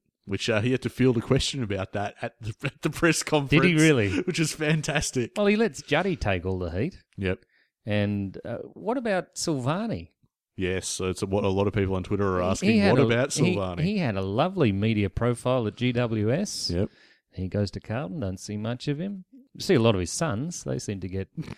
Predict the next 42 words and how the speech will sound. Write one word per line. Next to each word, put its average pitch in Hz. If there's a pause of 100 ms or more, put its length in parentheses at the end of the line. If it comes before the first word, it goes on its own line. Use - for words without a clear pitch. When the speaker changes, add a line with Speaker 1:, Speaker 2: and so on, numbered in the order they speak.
(220)
Speaker 1:
<laughs> -
Speaker 2:
in 107
front 110
of 104
the 101
cameras 110
a 104
lot. 131 (1120)
But 117 (800)
I 180
don't 98
know. 170 (340)
If -
you 117
are, 127 (200)
what 151
is 117
it, 123
an 107
average 117 (100)
of, 101
uh, 95
twelve 131
players 110
leaving 113
the 104
club 113
every 101
year, 143 (280)
Speaker 1:
Hmm. 92 (400)
Speaker 2:
what 139
are 131
you 131
meant 131
to 127
do? 120 (680)
Let 226
me 202
put 143
it 101
this -
way. -